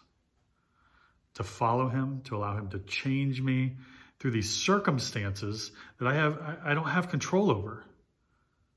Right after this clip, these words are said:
To find a way to trust him in a new and deeper way.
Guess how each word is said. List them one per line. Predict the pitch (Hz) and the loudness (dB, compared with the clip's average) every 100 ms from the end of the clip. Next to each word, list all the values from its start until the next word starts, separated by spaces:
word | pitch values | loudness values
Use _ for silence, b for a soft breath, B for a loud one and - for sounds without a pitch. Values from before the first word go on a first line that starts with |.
| _ _ _ _ _ _ | _ _ _ _ _ _
To | - | -10
find | - 147 | -2 2
a | 135 | 4
way | 131 | 4
to | |
trust | - - 160 147 - | 2 0 -2 -2 0
him | 113 | 0
in | 104 | 0
a | 104 | 0
new | 113 127 | 2 4
and | 113 98 | 4 0
deeper | 95 127 - 110 | 0 0 0 0
way. | 104 113 101 139 | 0 -2 -4 -8